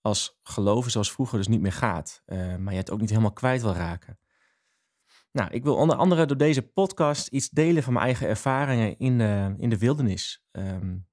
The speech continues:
waarin ik op zoek ga naar ruimte om mijn geloof weer te laten groeien. Want het was ergens in de lente van tweeduizend twintig dat ik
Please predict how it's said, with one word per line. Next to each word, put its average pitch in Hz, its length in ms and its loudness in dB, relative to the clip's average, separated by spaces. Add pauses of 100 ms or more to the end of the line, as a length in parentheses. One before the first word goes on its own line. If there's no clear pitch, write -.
(120)
waarin 110 260 0
ik 104 100 0
op 104 80 -8
zoek 143 240 0
ga 120 160 0
naar 101 240 2
ruimte 131 380 0
om 107 80 0
mijn 107 120 2
geloof 117 300 0
weer 113 100 0
te 110 60 -6
laten 107 200 -2
groeien. 110 460 0 (1500)
Want 120 140 -10
het 113 100 -8
was 143 220 0
ergens 151 460 2
in 156 160 2
de 127 260 6
lente 156 360 2
van 139 160 0
tweeduizend 139 520 2
twintig 190 500 -4
dat 123 200 -6
ik 113 400 -8